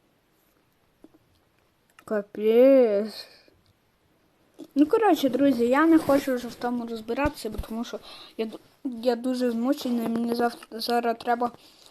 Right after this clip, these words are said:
Ще одне відео буду знімати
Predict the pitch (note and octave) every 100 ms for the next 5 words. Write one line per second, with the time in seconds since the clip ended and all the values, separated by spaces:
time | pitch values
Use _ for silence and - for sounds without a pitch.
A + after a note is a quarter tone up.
0 | _ _ - - C4+ C#4+ B3+ A#3+ A#3+ B3
1 | C4 A3 G3+ F#3+ F#3+ F#3+ F#3+ G3 F#3+ F3+
2 | F3+ F3+ E3+ E3